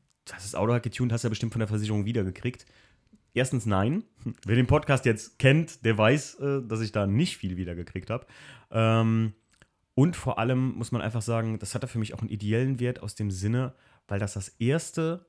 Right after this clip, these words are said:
Auto war, was ich mir von meinem Festgehalt bei meinem Arbeitgeber Lufthansa gekauft hab. Weil ich mir damals gesagt hab, „Ey, das ist ein sparsames“, ist ja ein Diesel gewesen, äh, „ist ein sparsames Auto,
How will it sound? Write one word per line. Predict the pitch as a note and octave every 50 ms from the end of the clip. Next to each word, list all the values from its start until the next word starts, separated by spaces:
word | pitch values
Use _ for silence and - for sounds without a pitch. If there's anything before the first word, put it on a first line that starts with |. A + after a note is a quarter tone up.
| _ -
Auto | G#2 G#2+ B2 C3+ - C#3+ C3+ B2+
war, | B2+ C3+ C3+ C#3 B2
was | G#2+ - - -
ich | A#2+ B2 - -
mir | C3 B2
von | - - G#2
meinem | G2 F#2+ F#2+ F#2
Festgehalt | - - - C#3 C3+ - - - A#2 A2+ A#2 A2+
bei | - G2+
meinem | G2 G2 G#2
Arbeitgeber | - A2 A#2+ A#2 A2 - A#2 A2 A2 G#2+ G#2 -
Lufthansa | A2+ G#2 - - A2 G2 F#2+ G2
gekauft | F#2+ F2+ - F2+ E2 D#2 - -
hab. | - - _ _ _ _ _ - - _
Weil | - G2+ G2+
ich | G#2
mir | A#2+ A2+
damals | A#2 A#2+ C3 C#3 -
gesagt | C3 A#2 B2 B2 -
hab, | A#2+ A2 -
„Ey, | A#2 A#2+
das | A#2 A2 G2+
ist | G#2+ G2+
ein | G2+ G2
sparsames“, | - - G#2+ B2 B2 C3 B2+ B2 A#2+ -
ist | - -
ja | - G#2
ein | F#2+
Diesel | G2+ A2 B2+ C3+ C3+
gewesen, | C3+ C3+ C#3 C3+ C#3 C#3 C#3 - - - _ - _ -
äh, | A#2 A2+ A2 A2 -
„ist | G#2 -
ein | A2
sparsames | - - A2+ A2 C3 C3 C3+ A#2+ G#2+ G#2+
Auto, | - G2+ A#2+ C#3+ C#3+ D#3+ D#3+ E3 E3 D#3+